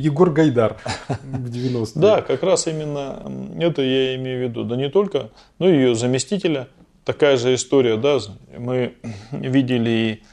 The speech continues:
Speaker 2: а, представителей экономического блока правительства, там, Улюкаева того же самого,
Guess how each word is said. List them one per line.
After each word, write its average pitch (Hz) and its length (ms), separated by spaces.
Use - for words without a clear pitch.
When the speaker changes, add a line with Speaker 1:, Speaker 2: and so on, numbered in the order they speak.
Speaker 2:
а, 120 120
представителей 120 680
экономического 143 560
блока 135 320
правительства, 123 640
там, 110 200
Улюкаева 120 500
того 110 240
же 104 120
самого, 107 400